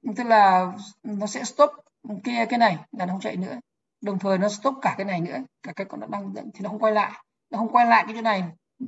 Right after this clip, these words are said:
nó, nó dừng luôn cả cái này luôn. Và như vậy là kêu một lần thôi và nó chuyển ngay sang bên, à, nó, nó truyền thông tin qua cái biến thông tin vào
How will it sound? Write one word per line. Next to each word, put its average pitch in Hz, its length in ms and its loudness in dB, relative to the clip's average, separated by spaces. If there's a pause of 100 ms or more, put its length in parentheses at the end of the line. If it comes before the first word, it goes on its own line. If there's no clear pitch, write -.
nó, 226 260 -4 (220)
nó 214 120 -2
dừng 202 180 2
luôn 240 220 4
cả 180 160 4
cái 190 80 -2
này 202 100 0
luôn. 202 260 4 (520)
Và 175 100 -2
như 196 140 -4
vậy 202 140 -4
là 202 60 -6 (160)
kêu 214 120 4
một 180 80 2
lần 175 220 4
thôi 180 160 0
và 170 140 -4
nó 175 220 -4 (300)
chuyển 151 180 -4
ngay 175 160 -4
sang 180 220 -6
bên, 175 200 -6
à, 165 320 -4 (540)
nó, 302 100 -4 (460)
nó 214 140 -6 (140)
truyền 196 240 2
thông 208 200 -4
tin 208 260 -2
qua 196 260 2
cái 190 60 -4
biến 208 360 0 (140)
thông 202 160 -6
tin 196 200 -4 (420)
vào 165 640 -2